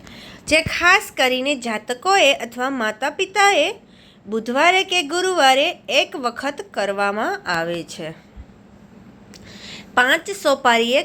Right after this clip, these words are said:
ખાસ જગ્યા પર મૂકો અને આ તમારા જીવનમાં ચમત્કાર કરી શકે છે. લગ્ન તો થઈ જાય છે, પરંતુ જો બાળકોના લગ્નનો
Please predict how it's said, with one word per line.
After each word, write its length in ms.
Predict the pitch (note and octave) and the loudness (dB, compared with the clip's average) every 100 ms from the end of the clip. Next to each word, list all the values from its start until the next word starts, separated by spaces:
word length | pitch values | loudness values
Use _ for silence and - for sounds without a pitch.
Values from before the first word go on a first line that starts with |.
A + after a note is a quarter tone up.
| - | -4
ખાસ 380 | - C4+ E4 F4+ C4+ | 0 2 2 0 -10
જગ્યા 460 | A3 F#3 G#3 G3+ | -12 -6 -4 -2
પર 140 | G#3+ A#3 | -4 -6
મૂકો 380 | F#3 E3+ - F3 - - - - - - - | -8 -12 -14 -14 -16 -20 -20 -20 -20 -20 -4
અને 260 | D4+ C#4+ F3 - - - | 0 0 -2 -8 -8 2
આ 200 | B3 E4 | 4 4
તમારા 580 | - A3 A3 G#3+ G#3+ G#3 | 0 -6 -4 -2 -2 -4
જીવનમાં 680 | A3+ A3+ C4 E4 A#3 C#4+ - | -6 -6 -4 -2 -2 -2 -4
ચમત્કાર 680 | - G#3 B3 B3 - A#3 D4 - | -8 -4 -6 -6 0 0 0 -4
કરી 300 | G3 F3+ F3 | -8 -6 -8
શકે 400 | F3 E3 - D3 | -12 -14 -16 -16
છે. 180 | - E3+ - - - - - - - - - - - - G3 | -16 -20 -20 -20 -20 -20 -20 -20 -20 -20 -20 -20 -20 -10 0
લગ્ન 340 | G3 G3+ G3+ C4+ | 2 2 2 0
તો 140 | D#4+ F#4 | 4 2
થઈ 280 | F#4 G4+ G4 | 2 2 2
જાય 280 | D4 B3+ G#3+ | 2 0 -2
છે, 200 | - E3+ E3+ - _ A3+ - - - - D4 | -8 -10 -12 -20 _ -20 -20 -20 -20 -4 2
પરંતુ 440 | D#4 D4+ B3 G3+ | 4 2 0 -6
જો 180 | G3 G#3+ | -6 -6
બાળકોના 720 | G3 G#3 G#3 G#3+ B3+ C#4 D#4+ D#4+ | 0 2 2 0 -4 -2 0 0
લગ્નનો 520 | G#3+ F#3+ G#3 G#3 | -2 -4 -6 -6